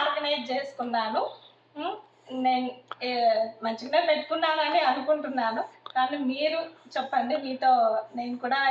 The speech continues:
ఏమన్నా మార్పు ఏదైనా చేసుకోవాలి అనుకుంటే నా వీడియో చూసి మీరు నాకు కామెంట్ చేయండి. స-, ఏదైనా కరెక్ట్గా పెట్టుకోకుంటే చెప్పండి. ఆ, ప్లీజ్ నా వీడియో చూస్తున్న వాళ్ళకి ప్రతి ఒక్కరికి కూడా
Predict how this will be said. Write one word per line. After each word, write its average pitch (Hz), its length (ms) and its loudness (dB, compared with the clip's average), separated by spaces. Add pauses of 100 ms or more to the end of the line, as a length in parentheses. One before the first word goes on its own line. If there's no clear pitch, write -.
ఏమన్నా 262 340 2
మార్పు 254 380 2
ఏదైనా 277 380 2 (120)
చేసుకోవాలి 285 680 -2
అనుకుంటే 285 500 -4 (440)
నా 240 120 2 (140)
వీడియో 262 240 0
చూసి 262 460 -4
మీరు 285 260 -2
నాకు 240 180 -2
కామెంట్ 254 420 2
చేయండి. 240 400 -2 (520)
స-, 226 360 2 (180)
ఏదైనా 254 380 0 (280)
కరెక్ట్గా 269 420 2 (100)
పెట్టుకోకుంటే 311 540 0 (480)
చెప్పండి. 262 500 -2 (1000)
ఆ, 214 360 -2 (100)
ప్లీజ్ 277 380 -8
నా 254 140 0 (580)
వీడియో 302 280 4
చూస్తున్న 294 480 -2
వాళ్ళకి 254 420 0 (360)
ప్రతి 269 520 0
ఒక్కరికి 320 680 2
కూడా 311 180 4